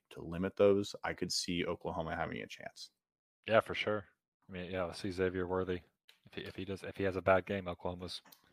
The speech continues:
Speaker 2: right in there.
Speaker 1: Exactly, exactly. So, second game, you know, we go from the future S E C teams to the current S E C schools. Alabama versus A and M this weekend, to me, has huge implications because,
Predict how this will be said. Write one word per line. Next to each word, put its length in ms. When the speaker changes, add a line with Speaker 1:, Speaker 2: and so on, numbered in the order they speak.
Speaker 2:
right 180
in 120
there. 200
Speaker 1:
Exactly, 500
exactly. 540
So, 320
second 320
game, 280
you 100
know, 80
we 80
go 160
from 220
the 80
future 480
S 200
E 80
C 200
teams 320
to 120
the 80
current 400
S 220
E 80
C 200
schools. 480
Alabama 760
versus 420
A 60
and 240
M 140
this 200
weekend, 540
to 100
me, 240
has 240
huge 300
implications 800
because, 420